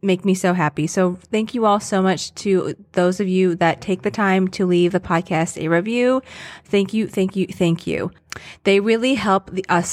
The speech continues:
small up-and-coming podcasts like mine get found by other couples and vendors that also need help with their wedding planning.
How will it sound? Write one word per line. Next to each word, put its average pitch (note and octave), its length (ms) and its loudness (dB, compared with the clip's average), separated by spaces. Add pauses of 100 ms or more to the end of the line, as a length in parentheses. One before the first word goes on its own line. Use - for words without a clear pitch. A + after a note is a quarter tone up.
small F#3 560 0
up-and-coming F3+ 600 0
podcasts F#3 600 -2
like F3 180 0
mine D3+ 460 0
get - 220 -4
found F3+ 500 0
by D#3+ 260 2
other D#3+ 220 -2
couples G3+ 420 -2
and E3 200 -2
vendors G#3+ 400 0 (480)
that G3 280 0
also C#4+ 320 2
need G#3+ 200 2
help F#3 320 0
with F3 320 0
their C4+ 160 -2
wedding F#4 280 0
planning. - 400 -8